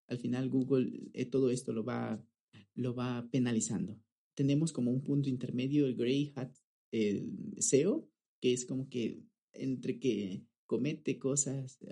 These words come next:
hace cosas discutibles y hace co-, y hace cosas buenas. Y el, tenemos el Black Hat, em, seo, que es de-, definitivamente el mejor que se puede hacer, el, es el seo bueno, vamos a decirlo así,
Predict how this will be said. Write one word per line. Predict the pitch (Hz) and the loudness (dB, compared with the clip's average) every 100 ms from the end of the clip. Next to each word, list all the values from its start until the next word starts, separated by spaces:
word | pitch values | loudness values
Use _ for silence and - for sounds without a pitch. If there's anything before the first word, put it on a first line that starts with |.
| - | -4
hace | 135 - | -2 0
cosas | 135 143 139 131 - | -2 -2 -2 -6 -8
discutibles | 120 135 123 160 185 196 175 165 | -8 -6 -4 0 2 2 2 -2
y | - 104 | -4 -6
hace | - - | -6 -8
co-, | - 143 - | -10 -8 -2
y | 123 | -2
hace | 123 - | -2 -6
cosas | 135 151 147 | -6 -6 -2
buenas. | 165 214 254 - _ - - _ _ | 0 2 0 -6 _ -20 -20 _ _
Y | - 196 262 339 - - | 2 4 4 2 -4 0
el, | 147 143 | 2 2
tenemos | 143 131 143 160 | 2 2 2 2
el | 143 127 | 2 2
Black | 120 135 143 123 | 2 0 0 -2
Hat, | 139 - _ _ _ | -8 -10 _ _ _
em, | 110 101 - - - - | -4 -4 -4 -8 -10 -6
seo, | - 151 190 277 | 4 6 6 4
que | - 113 | 0 0
es | 120 - - | 2 0 -4
de-, | - 120 113 | 2 4 4
definitivamente | 110 107 117 123 123 131 127 | 4 2 4 4 2 0 0
el | 117 | 0
mejor | 107 113 131 - | 0 2 0 2
que | 110 | 0
se | - | 0
puede | 104 101 | 0 0
hacer, | - 175 | 2 4
el, | 131 104 - | 4 2 -2
es | 131 123 | -6 -4
el | 113 | -2
seo | - 123 117 107 | 2 2 4 4
bueno, | 117 117 117 110 - | 6 6 4 0 -2
vamos | 110 107 113 117 | -4 -2 -2 -4
a | |
decirlo | 98 123 113 | -4 -2 -2
así, | 127 - - | 0 0 -2